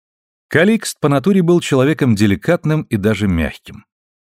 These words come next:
И эти черты его характера во многом способствовали широкому распространению христианской веры.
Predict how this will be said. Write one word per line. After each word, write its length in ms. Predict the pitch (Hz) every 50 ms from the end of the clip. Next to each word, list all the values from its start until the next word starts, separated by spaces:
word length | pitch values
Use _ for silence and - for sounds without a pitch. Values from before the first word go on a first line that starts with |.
| _ _ -
И 80 | 127
эти 200 | 151 175 - -
черты 340 | 123 - 135 120 - - 139
его 180 | 131 120 117 107
характера 640 | - - 95 95 - 156 117 - - 110 98 92
во 140 | 85 90 95
многом 280 | 139 180 180 170 160 127
способствовали 880 | - - 104 95 - - 175 - - - - 151 151 151 147 143 - _ _ _ _
широкому 680 | - - - 117 117 113 131 170 190 - - 175 175 175
распространению 920 | 165 - - - 113 - - - 90 90 95 113 139 143 139 139 139 131
христианской 680 | 127 - 110 104 - - 95 78 69 69 - - - 92
веры. 380 | 90 85 78 67 67 67 - -